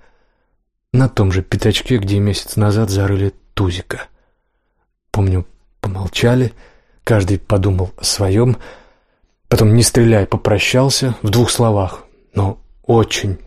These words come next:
печально. И мама, кажется, вздохнула. А я неожиданно понял, что все в этой жизни случается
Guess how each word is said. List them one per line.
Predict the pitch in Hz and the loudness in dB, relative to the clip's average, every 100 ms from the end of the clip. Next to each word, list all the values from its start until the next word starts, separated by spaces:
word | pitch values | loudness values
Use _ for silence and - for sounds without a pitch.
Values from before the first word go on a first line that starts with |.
| - | -10
печально. | 101 - - 95 104 - - _ _ _ _ _ _ - | -8 -6 -4 -4 -4 -10 -18 _ _ _ _ _ _ 0
И | 123 | 2
мама, | 113 110 107 | 4 4 2
кажется, | - 107 95 - 110 - - - | 2 0 0 -4 -8 -10 -14 -6
вздохнула. | 98 98 98 - 101 104 110 - _ _ _ _ _ _ _ _ _ _ | -2 0 0 0 -2 -2 -6 -14 _ _ _ _ _ _ _ _ _ _
А | 120 | 2
я | 123 | 4
неожиданно | 147 135 123 127 135 | 4 4 4 2 0
понял, | - 143 139 113 104 | 0 2 4 4 2
что | - - 120 113 113 - | -2 -4 2 2 0 -6
все | - - 147 | -8 -2 2
в | 127 | 4
этой | 135 - 127 | 2 2 0
жизни | 127 165 131 117 | 2 2 2 0
случается | - 123 113 151 143 131 - 131 | 0 -2 0 -2 0 -2 -4 -4